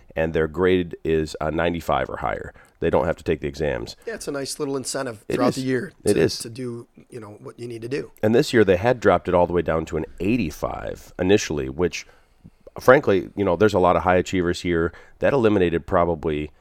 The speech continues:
Speaker 1: uh, seventy-five percent of students from having to take exams
Speaker 2: Sure.
Speaker 1: anyway. And then with this new schedule, and they brought it out, that was one of the biggest shockers during the, the meeting with Steve, is that they, they said all exams for seniors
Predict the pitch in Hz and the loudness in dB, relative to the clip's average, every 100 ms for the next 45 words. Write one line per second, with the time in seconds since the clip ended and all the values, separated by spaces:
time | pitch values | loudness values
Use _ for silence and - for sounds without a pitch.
0 | _ _ _ - - - - - 92 90 | _ _ _ -8 -6 -6 -10 2 2 4
1 | 87 82 87 98 85 - 107 101 - 78 | 2 2 2 0 0 0 -2 -2 -2 -2
2 | 80 78 78 85 - 78 82 76 - 120 | -2 -2 -2 -2 -2 -2 0 0 0 2
3 | 87 67 71 - - - - - 98 98 | 2 -2 -4 -10 -20 -20 -20 -2 4 6
4 | 92 98 95 - 101 90 107 123 107 82 | 6 2 2 2 2 4 2 2 2 2
5 | 82 78 78 78 80 73 98 110 110 92 | 2 2 2 4 2 2 2 4 4 4
6 | 92 80 78 104 92 - 92 92 82 80 | 2 2 0 0 0 0 0 0 -4 0
7 | 85 78 76 - 90 90 82 76 - 135 | 0 0 -4 -4 -2 0 -2 -6 -6 -4
8 | 85 - 80 82 80 - 80 - 87 - | -2 -2 -4 0 -2 -2 -4 -4 -4 0
9 | 82 76 - - _ _ _ - 92 107 | 0 -2 -16 -20 _ _ _ 4 6 6
10 | 101 87 82 87 - - 92 80 73 78 | 4 2 2 -2 -6 -2 -2 0 -2 -4